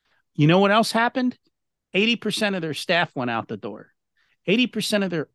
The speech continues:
overhead went out the door. And at the end of the day, the doctor's working twenty percent of the time taking home the same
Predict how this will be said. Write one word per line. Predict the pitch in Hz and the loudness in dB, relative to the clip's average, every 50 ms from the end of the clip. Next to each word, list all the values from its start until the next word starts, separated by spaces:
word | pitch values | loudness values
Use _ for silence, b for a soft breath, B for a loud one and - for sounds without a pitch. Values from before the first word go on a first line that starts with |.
| _ - | _ 2
overhead | 175 175 185 156 156 135 120 131 113 - | 4 4 4 4 0 -2 -2 -4 -6 -8
went | 113 113 110 | -8 -10 -8
out | 104 101 101 | -8 -10 -10
the | - 127 | -12 -16
door. | - - 120 107 104 104 101 110 - b b b b b | -16 -14 -12 -10 -10 -10 -12 -14 -16 b b b b b
And | 151 147 | -4 -4
at | 143 | -4
the | - 156 143 _ _ | -4 -8 -12 _ _
end | 180 185 208 214 | 0 0 0 0
of | 226 185 | -2 -4
the | 202 180 | -6 -6
day, | 151 - 185 175 160 143 127 113 110 110 107 _ _ _ _ _ | -4 -4 -2 -2 0 0 -2 -4 -6 -8 -12 _ _ _ _ _
the | - 147 | -8 -4
doctor's | 120 - 156 165 165 - - 180 175 - - | -2 0 0 0 0 -2 -4 -8 -8 -6 -4
working | 170 143 139 - - 123 107 | -4 -4 -4 -4 -4 -6 -8
twenty | - - - - 160 185 | -8 -6 -4 -2 -2 -2
percent | 180 - 202 - - - 180 180 | -2 -4 -4 -4 -2 -2 -2 -2
of | 175 170 | -4 -6
the | 160 | -8
time | - - - 143 131 123 113 110 101 104 110 _ _ _ _ _ _ _ _ - | -6 -2 0 0 0 0 0 -2 -6 -10 -14 _ _ _ _ _ _ _ _ -10
taking | - - 196 190 180 - - 196 202 190 180 | -4 0 0 0 0 -2 -4 -4 -2 -2 -2
home | 156 - - - 190 202 190 180 160 135 123 117 120 123 _ _ _ | -4 -6 -4 0 2 4 4 4 4 2 0 -2 -4 -8 _ _ _
the | - 151 139 | -6 -6 -4
same | - - - - - 165 160 156 151 156 143 131 | -4 -6 -6 -4 -2 -2 0 0 0 0 -2 -4